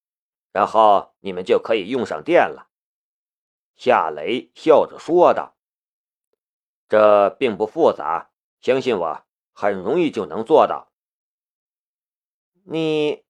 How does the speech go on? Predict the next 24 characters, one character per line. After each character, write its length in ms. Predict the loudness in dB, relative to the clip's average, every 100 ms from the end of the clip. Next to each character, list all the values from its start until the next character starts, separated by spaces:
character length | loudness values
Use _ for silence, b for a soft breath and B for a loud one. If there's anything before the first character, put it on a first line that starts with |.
| _ _
为 220 | 0 0
什 180 | -2 -4
么 120 | 0
要 120 | 0
这 160 | 0 -2
么 100 | -2
帮 320 | -2 -2 0
我 120 | -2
们？” 320 | -2 -6 -8 _ _ _ _ _ _ _ _
大 280 | 2 2 2
月 180 | -2 -6
提 300 | -10 -8 -8
雅 360 | -4 -6 -6 _
狐 340 | -8 -2 -2
疑 260 | -2 -4 -2
的 140 | 0
道。 320 | -2 -4 -8 _ _ _ _ _ _ _ _ _ _ _ _ _ _
“你 160 | -8
想 200 | -4 -4 -4
从 200 | -4 -2
我 100 | -2
们 180 | -4 -2
这 160 | -2
里 360 | 0 -4 -6